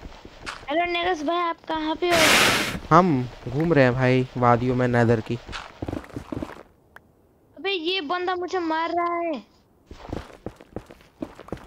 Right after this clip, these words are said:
Speaker 1: मार दिया।
Speaker 2: नेदर की वादियाँ अच्छी तो हैं भाई, कुछ भी बोलो, मजा आ रहा है।
Speaker 1: अच्छी नहीं,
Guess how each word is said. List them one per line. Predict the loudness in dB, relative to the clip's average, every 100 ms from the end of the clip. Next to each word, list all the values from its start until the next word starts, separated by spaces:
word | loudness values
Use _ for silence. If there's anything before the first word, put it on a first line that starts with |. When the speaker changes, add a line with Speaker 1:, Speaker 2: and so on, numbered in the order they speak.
| -14 -14 -14 -14 -12 -10
Speaker 1:
मार | -10 -10
दिया। | -8 -8 -8 -6 -2
Speaker 2:
नेदर | 2 4
की | 4
वादियाँ | 6 8 8 2
अच्छी | 0 -4
तो | -4
हैं | -4 -4
भाई, | -4 -6
कुछ | -10 -12
भी | -8
बोलो, | -6 -8 -10 _ -20 -20 -20 -20 -20 -20 -20 -20 -20 _ -20 -20 -10 0
मजा | 4
आ | 6
रहा | 4
है। | 0
Speaker 1:
अच्छी | -4 -10 -10
नहीं, | -8 -10 -12 -12